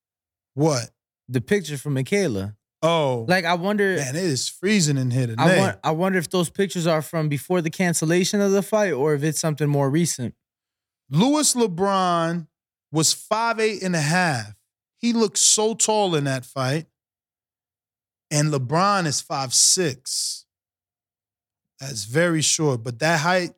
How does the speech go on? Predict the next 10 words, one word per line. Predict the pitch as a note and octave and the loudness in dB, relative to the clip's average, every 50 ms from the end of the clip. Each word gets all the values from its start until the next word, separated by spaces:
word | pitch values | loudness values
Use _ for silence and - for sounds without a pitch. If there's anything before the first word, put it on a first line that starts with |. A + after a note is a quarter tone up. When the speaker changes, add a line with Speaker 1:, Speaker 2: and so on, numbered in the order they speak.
| _ A#2+ | _ -2
Speaker 1:
difference | F3 F#3+ F#3 - - E3+ D#3 D3 C#3 B2 | -2 -2 -2 -2 -4 -2 0 0 0 -2
didn't | A#2 C#3+ D#3 D#3+ D#3 D#3 E3 | -2 -2 -2 0 2 2 2
mean | F#3 G3+ G#3 F#3 | 2 2 2 2
anything. | D3+ C#3+ D3 C3 C3+ C#3+ | 2 2 0 -2 -2 -2
He | C#3 D3+ D3+ | 0 0 0
did | C#3 B2 E3 F3 F3 D3+ | 0 0 0 0 0 0
get | E3+ D#3 B2+ - | -2 -4 -4 -4
the | D3+ | -4
win. | D3+ D#3+ F3 E3+ D3+ C3 A2+ - _ _ _ _ _ _ _ _ _ _ _ - | -2 0 2 2 0 0 -4 -8 _ _ _ _ _ _ _ _ _ _ _ -4
Now, | D3+ D#3 E3 E3 D#3+ D3+ D3+ D3 D3 C#3+ - | 0 2 2 2 2 2 0 0 -2 -4 -8